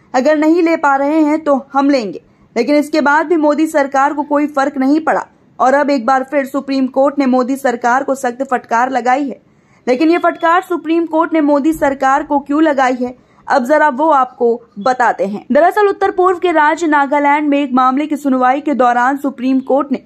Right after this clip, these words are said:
केंद्र सरकार को कहा, "आप अपनी पार्टी के राज्य सरकारों के खिलाफ कार्रवाई क्यों नहीं करते?" मणिपुर मामले को लेकर जहां एक तरफ केंद्र सरकार के खिलाफ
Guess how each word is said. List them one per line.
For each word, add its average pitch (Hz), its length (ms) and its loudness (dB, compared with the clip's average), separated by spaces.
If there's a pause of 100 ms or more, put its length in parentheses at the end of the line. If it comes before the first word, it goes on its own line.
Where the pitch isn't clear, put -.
(160)
केंद्र 262 240 0
सरकार 254 480 0
को 294 140 -4
कहा, 262 360 0 (480)
"आप 330 280 2
अपनी 349 240 -2
पार्टी 302 420 0
के 330 120 -2
राज्य 277 300 0
सरकारों 269 580 0
के 294 120 -4
खिलाफ 269 400 0
कार्रवाई 254 460 0
क्यों 277 240 -2
नहीं 277 240 -2
करते?" 285 460 -4
मणिपुर 359 380 2
मामले 349 340 2
को 349 120 -2
लेकर 320 380 0
जहां 285 360 2
एक 294 160 -6
तरफ 285 300 0
केंद्र 277 240 0
सरकार 262 520 -2
के 277 120 -8
खिलाफ 269 480 0